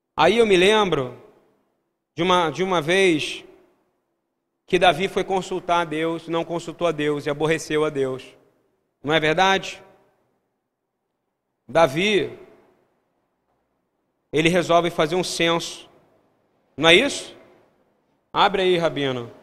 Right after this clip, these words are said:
pra gente fechar. Primeira Crônicas vinte e um, um e dois. Isso é bem importante pra nós, tá? Quando a gente resolve tomar decisões baseadas na nossa intuição.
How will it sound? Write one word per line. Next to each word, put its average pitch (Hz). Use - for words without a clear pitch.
pra 151
gente 156
fechar. 147
Primeira 156
Crônicas 160
vinte 170
e 170
um, 160
um 165
e 156
dois. 139
Isso -
é 175
bem 185
importante 196
pra 196
nós, 156
tá? 170
Quando 170
a 170
gente 185
resolve 165
tomar 170
decisões 165
baseadas 165
na 160
nossa 170
intuição. 156